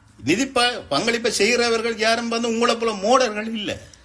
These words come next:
அவர்கள் அந்த இருப்பட்ட விஷயத்தை நுனியில போய் பிடிச்சு அடி வரைக்கும் போய் அறைகிறார்கள், அரைஞ்சு போட்டு நிதி கொடுக்கிறார்கள். உங்களை போல வெளியில நின்று கொண்டு ஊழலிட இல்லையே. நீங்களே கிட்ட போறீர்கள் இல்லையே. இன்றைக்கு தேசிய தலைவருக்கு நிதி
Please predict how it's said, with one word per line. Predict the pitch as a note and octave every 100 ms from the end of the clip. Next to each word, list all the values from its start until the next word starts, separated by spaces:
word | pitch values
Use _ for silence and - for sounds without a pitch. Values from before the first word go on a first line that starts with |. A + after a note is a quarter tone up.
| _ _ _ _ - - -
அவர்கள் | - C3+ F3+ G#3 A3+
அந்த | A#3 G#3+ G3
இருப்பட்ட | C#3+ F#3 G#3 G#3+ G#3 G#3
விஷயத்தை | F#3+ F3+ G3 G3 G3+ F#3+ D#3
நுனியில | D3 F#3+ G3 F#3
போய் | E3+ E3
பிடிச்சு | D3 D3 B2 - A#2+ E3+ - - - - - -
அடி | - F#3 B3
வரைக்கும் | A#3+ A#3 A3+ A#3
போய் | C4
அறைகிறார்கள், | G3+ G#3+ A#3+ D#3+ F#2+ G2+
அரைஞ்சு | E3+ C4 C#4
போட்டு | B3 B3
நிதி | B3 A#3+
கொடுக்கிறார்கள். | A3 G#3+ G#3 C#3 F#2 F2 E2+ - - - - - _ _ _ _ _ - _ - - - -
உங்களை | C3+ A3 B3
போல | A#3 A#3
வெளியில | E3 G#3+ B3 A#3+
நின்று | A#3 A#3
கொண்டு | A#3 A#3 A#3+
ஊழலிட | F#3+ B3 B3+ B3+
இல்லையே. | A3+ G#3 F#3+ - - _ - - - _ _
நீங்களே | E3+ B3+ C#4 B3+
கிட்ட | F#4 G3
போறீர்கள் | C4+ C4 B3 A#3 A3+
இல்லையே. | F#3+ E3
இன்றைக்கு | D#3+ E3+ E3
தேசிய | D3 F3 G3
தலைவருக்கு | G3 G3 G3 G3 F#3
நிதி | F3 G3+